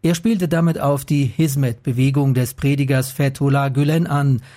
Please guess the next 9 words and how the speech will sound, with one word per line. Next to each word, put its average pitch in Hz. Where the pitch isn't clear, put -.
die 131
von 139
der 131
Regierung 147
als 123
Fethullah-Terrororganisation 139
feto 131
bezeichnet 135
wird. 120